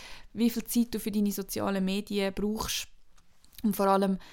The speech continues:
zu welchem Zeitpunkt vom Tag du die Stunde zum Beispiel voll hast. Weil es ist ein riesen Unterschied, ob du deine Stunde am Morgen am elf Uhr verbraucht hast oder ob du sie am Abend am elf Uhr verbraucht hast.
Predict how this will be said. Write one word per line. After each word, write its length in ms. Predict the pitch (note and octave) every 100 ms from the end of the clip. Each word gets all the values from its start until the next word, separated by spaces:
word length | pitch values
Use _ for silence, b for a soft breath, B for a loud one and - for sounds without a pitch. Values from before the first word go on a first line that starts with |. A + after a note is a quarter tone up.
| B
zu 120 | - G3+
welchem 260 | G3+ G3+
Zeitpunkt 580 | - A3 - G#3 G3 -
vom 260 | F#3+ F#3 -
Tag 320 | F#3+ F#3+ -
du 80 | F#3+
die 160 | G3
Stunde 480 | F#3 - G3+ G3+ G3
zum 140 | -
Beispiel 220 | F#3+ - F3
voll 300 | - G3+ G#3
hast. 200 | G3 G#3+
Weil 100 | G#3
es 100 | G#3
ist 140 | G3
ein 60 | G3+
riesen 300 | A3 A3 G#3+
Unterschied, 420 | A#3 A3+ - F#3+
ob 160 | F#3
du 180 | - G3 B B B B B B - -
deine 200 | G#3 G3
Stunde 500 | - G#3+ G#3 G#3 -
am 180 | - F#3+
Morgen 320 | G3 G3 G3
am 360 | F#3+ F#3 F#3 F#3 - - - -
elf 320 | - G3+ G#3+
Uhr 200 | A#3 A3+
verbraucht 520 | A3+ G#3+ G#3+ A3 - A3+
hast 200 | G#3+ -
oder 240 | G3 F#3+
ob 120 | F#3
du 80 | -
sie 180 | F#3 F#3+
am 100 | F#3
Abend 320 | G#3 A3 A3+
am 100 | G#3
elf 280 | G3+ G#3 G3+
Uhr 60 |
verbraucht 540 | G3 G3+ - G3+ - -
hast. 340 | - - -